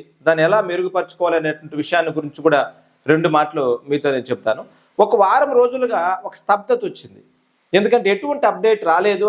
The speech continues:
అనేటటువంటిది. కానీ మీరు గమనించాల్సిన విషయం ఏమంటే, already గవర్నమెంట్ అప్‌డేట్ ఇచ్చేసింది,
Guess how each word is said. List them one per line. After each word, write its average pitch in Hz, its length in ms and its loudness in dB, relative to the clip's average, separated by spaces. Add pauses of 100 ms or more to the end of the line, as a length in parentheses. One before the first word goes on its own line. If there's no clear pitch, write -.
అనేటటువంటిది. 139 600 -8 (320)
కానీ 226 220 4
మీరు 208 180 2
గమనించాల్సిన 233 560 -2 (100)
విషయం 202 300 -4
ఏమంటే, 131 300 -2 (420)
already 226 380 2
గవర్నమెంట్ 247 420 0
అప్‌డేట్ 214 340 0
ఇచ్చేసింది, 160 460 -4